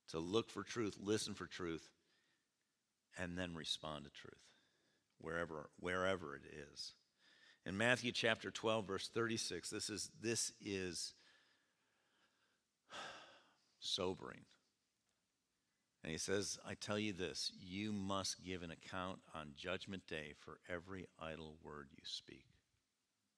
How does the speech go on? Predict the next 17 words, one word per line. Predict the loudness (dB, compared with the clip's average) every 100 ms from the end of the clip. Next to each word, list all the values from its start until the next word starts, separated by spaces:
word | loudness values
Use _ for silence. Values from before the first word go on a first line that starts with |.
| _ _ _ _ _ _ _ _ 2
That | 4 4
word | 2 2 2
idle | 2 4 4 2 0 -10 _ -20 -8
is | -6 -2
non-productive. | 0 0 0 -4 -8 -2 -2 -2 -10 -18 -18 -20 _ _ _ _ _ _ _ _ _ _ _ _ _ _ _ _
It's | -8 -4
got | 4 6 6
to | 2
do | 2 4
with | 4 0 0
something | 2 2 2 2
that | 2 0 2
doesn't | 4 6 4 0
have | 0 2 2 0
any | -4 -2 0
activity | -2 0 2 2 0 -2 -2 -12 -20 -20 -8
or | -2 -2